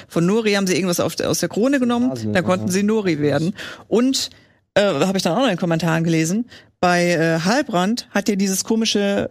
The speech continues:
Speaker 1: diesen, dieses Säckchen oder was auch immer von dem König dabei gehabt.
Speaker 2: Ja.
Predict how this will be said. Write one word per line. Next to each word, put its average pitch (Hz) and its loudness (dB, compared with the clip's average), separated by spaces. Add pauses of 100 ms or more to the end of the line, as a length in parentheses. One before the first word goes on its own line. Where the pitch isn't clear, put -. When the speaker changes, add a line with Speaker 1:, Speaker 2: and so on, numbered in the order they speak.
(100)
Speaker 1:
diesen, 185 -2
dieses 170 -2 (500)
Säckchen 220 0
oder 180 2
was 185 0
auch 185 0
immer 190 0
von 196 -2
dem 185 0
König 220 0
dabei 160 0
gehabt. 160 -2
Speaker 2:
Ja. 160 0